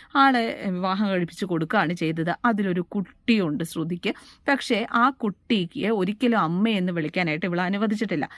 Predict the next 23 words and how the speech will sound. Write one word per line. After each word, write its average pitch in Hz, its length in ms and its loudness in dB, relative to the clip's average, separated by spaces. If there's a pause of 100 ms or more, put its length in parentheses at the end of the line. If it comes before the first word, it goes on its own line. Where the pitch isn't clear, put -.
(300)
ആ 370 80 0
കുട്ടിയെ 240 360 2
ആൻറ്റി 208 400 4
എന്ന് 226 240 2
വിളിപ്പിച്ചിട്ടാണ് 170 800 -2
വളർത്തിയിരിക്കുന്നത്. 175 600 -2
അതായത് 214 200 0
ഇവളല്ല 196 640 2
ആ 175 220 -2
കുട്ടിയുടെ 170 420 -2
അമ്മ 180 420 0
എന്ന്. 175 240 -4 (720)
എന്തായാലും 285 240 2
അവൾ 277 140 0
ഇറങ്ങിപ്പോവോ 226 720 0
ഒന്നും 240 200 4
ചെയ്തൊന്നും 233 380 0
അല്ല. 196 160 -2
അവരുടെ 254 380 0
വീട്ടുകാർ 247 480 2
പിടിച്ച് 226 220 -2
കെട്ടിച്ചത് 226 480 -2
തന്നെയാണ്. 180 400 -2